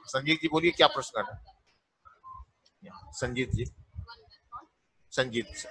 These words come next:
हाँ बोलिए, क्या कुछ कहना चाह रहे हैं क्या संजीत जी?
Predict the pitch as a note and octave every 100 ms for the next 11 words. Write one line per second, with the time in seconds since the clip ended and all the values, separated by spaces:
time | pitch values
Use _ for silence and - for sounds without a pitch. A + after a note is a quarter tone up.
0 | - G#2+ F#2 - - - C#3+ C3 E2 -
1 | - - - _ - - _ - - F#3
2 | - G3 G#3+ G3 F#3 F3+ G3+ D#3+ C3 G#2
3 | A2